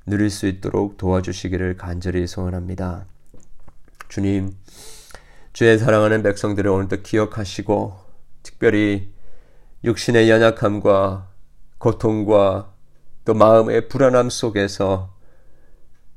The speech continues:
하나님의 도우심을 간절히 바라는 우리의 사랑하는 교우들을 기억하시고, 하나님,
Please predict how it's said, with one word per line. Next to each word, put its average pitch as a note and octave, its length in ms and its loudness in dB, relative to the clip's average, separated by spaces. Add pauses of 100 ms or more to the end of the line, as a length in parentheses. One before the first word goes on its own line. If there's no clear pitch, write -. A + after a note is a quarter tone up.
(180)
하나님의 C3 600 6
도우심을 A#2 640 2
간절히 - 580 -2
바라는 G2 440 2
우리의 F#2+ 220 0
사랑하는 G#2 520 -2
교우들을 G2+ 460 0
기억하시고, G2+ 960 -4 (720)
하나님, G#2+ 600 2